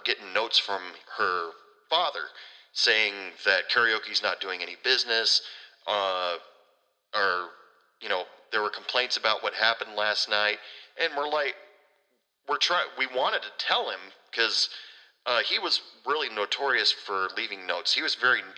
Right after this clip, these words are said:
un-, non-confrontational. And we wanted to tell him, "It wasn't us. It wasn't the karaoke that killed the business last night. It was your daughter,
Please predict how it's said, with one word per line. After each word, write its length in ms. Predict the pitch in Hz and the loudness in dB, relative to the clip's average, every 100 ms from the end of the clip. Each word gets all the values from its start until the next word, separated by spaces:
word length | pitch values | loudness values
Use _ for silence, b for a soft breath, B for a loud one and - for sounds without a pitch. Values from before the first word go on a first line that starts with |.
| - 113 | -6 -2
un-, 360 | 110 104 98 - - _ - | -2 -2 -12 -16 -20 _ -2
non-confrontational. 1080 | 120 120 107 110 98 - 104 101 90 85 - B B B B B B - | 0 0 0 -2 -2 -4 0 2 2 -2 -14 B B B B B B 2
And 800 | 120 117 110 104 95 87 - - - _ _ _ _ _ _ _ - | 4 6 4 2 -4 -8 -6 -6 -8 _ _ _ _ _ _ _ -8
we 160 | 127 131 | -4 -2
wanted 280 | 139 226 135 | 0 0 0
to 40 | |
tell 320 | - 180 196 | 2 2 2
him, 80 | - - B B B B _ 151 | -2 -10 B B B B _ 2
"It 180 | 165 | 2
wasn't 380 | 190 247 214 190 - | 4 0 0 -6 2
us. 640 | 196 107 - - - - - | 2 2 2 2 0 -6 0
It 200 | 120 - | 0 2
wasn't 360 | 143 185 185 143 | 0 0 -4 -4
the 60 | |
karaoke 800 | - 151 143 143 175 - 98 - B B B 120 | 2 4 4 4 2 -2 -10 -10 B B B 2
that 180 | 127 | 6
killed 240 | - 135 127 | 6 4 0
the 80 | 101 | 0
business 400 | 110 104 90 95 | 0 2 2 4
last 300 | 87 - 87 | 4 4 2
night. 180 | 90 - | -2 4
It 140 | 240 - - | 4 4 -2
was 300 | 156 139 120 | 0 2 2
your 240 | 143 139 - | 0 -2 -2
daughter, 300 | 131 131 101 | 0 2 0